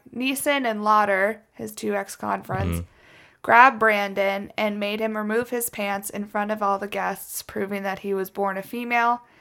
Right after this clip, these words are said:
Speaker 1: And he, they wanted Lana to look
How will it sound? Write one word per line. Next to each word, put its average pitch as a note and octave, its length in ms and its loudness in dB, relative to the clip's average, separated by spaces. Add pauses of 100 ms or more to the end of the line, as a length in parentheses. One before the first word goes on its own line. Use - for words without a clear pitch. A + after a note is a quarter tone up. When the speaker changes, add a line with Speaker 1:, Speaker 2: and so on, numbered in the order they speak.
(920)
Speaker 1:
And G#3 600 6 (960)
he, A3+ 440 -4
they G#3+ 480 2
wanted A3 480 4
Lana G#3 380 2
to G#3 180 -2
look G#3+ 340 -2